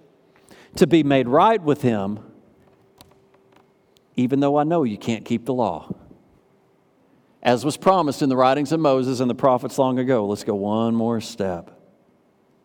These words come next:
We are made right with God by placing our faith in Jesus Christ.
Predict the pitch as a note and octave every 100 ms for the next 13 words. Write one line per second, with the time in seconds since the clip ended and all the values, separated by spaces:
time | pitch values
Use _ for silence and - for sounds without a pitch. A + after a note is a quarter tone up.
0 | _ _ _ _ _ _ _ _ _ _
1 | _ _ _ _ _ _ _ _ - C#3
2 | D#3+ C#3 B2+ A#2 A2 B2+ E3+ F3+ E3 E3+
3 | C3 A#2+ A#2 A2+ - C#3+ D#3+ - D#3+ D#3+
4 | A#2+ A#2 - B2+ B2+ C3 A2+ G#2+ G#2+ G#2
5 | - G2+ E2+ D#2+ - -